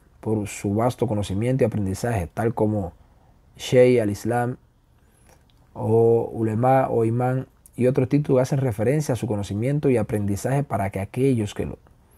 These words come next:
que lo merecen. En ninguna forma estos títulos son indicadores de estatus sacerdotal que haya sido ganado gradualmente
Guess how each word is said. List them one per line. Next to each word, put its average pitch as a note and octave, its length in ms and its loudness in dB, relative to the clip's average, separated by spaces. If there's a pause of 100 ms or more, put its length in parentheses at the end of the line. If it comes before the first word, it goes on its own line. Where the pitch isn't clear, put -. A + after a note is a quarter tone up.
(360)
que G#2+ 100 -4
lo G2+ 100 0
merecen. G2+ 520 -2 (2250)
En B2+ 180 4
ninguna C3+ 440 4
forma C3 500 4 (560)
estos C3 300 -2
títulos C#3+ 380 2
son C3+ 120 2
indicadores B2 540 2
de A#2 80 2
estatus A#2 460 -2
sacerdotal G#2 680 -4 (1000)
que G#2+ 140 2
haya A#2+ 240 4
sido A#2 280 2
ganado G#2+ 300 0
gradualmente A#2+ 800 0